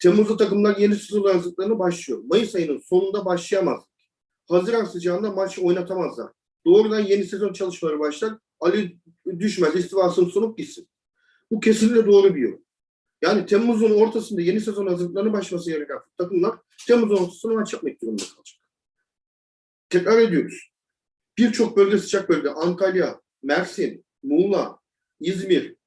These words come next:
Ciddi derecede bunlar sıcak bölgeler. Hadi biraz daha içe gidelim. Denizli, Afyon, Aydın. Buralarda yaz günü gündüz vakti dışarıda durulamıyor. Kuru sıcak var. Otuz, otuz beş, kırk, kırk beş dereceye varan sıcaklıkta olan bölgeler var.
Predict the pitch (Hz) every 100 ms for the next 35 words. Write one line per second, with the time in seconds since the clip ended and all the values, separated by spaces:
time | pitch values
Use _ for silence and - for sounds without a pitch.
0 | _ _ _ _ - 220 220 226 196 180
1 | 208 175 180 185 202 - 180 180 185 156
2 | 117 - - - _ 170 202 196 214 214
3 | 208 - 202 196 208 175 196 220 185 143
4 | - _ _ _ - 165 175 214 175 107
5 | - _ _ 120 147 208 185 113 - _
6 | 160 208 220 208 170 196 214 185 208 233
7 | - _ _ - 160 196 208 190 190 220
8 | 214 131 180 180 202 160 156 175 208 156
9 | - 151 170 170 - - 131 175 - 123
10 | - _ _ _ - 143 226 196 185 180
11 | 185 196 170 208 - 175 - 208 220 202
12 | 185 190 180 180 - 175 175 - 208 190
13 | 139 123 139 180 135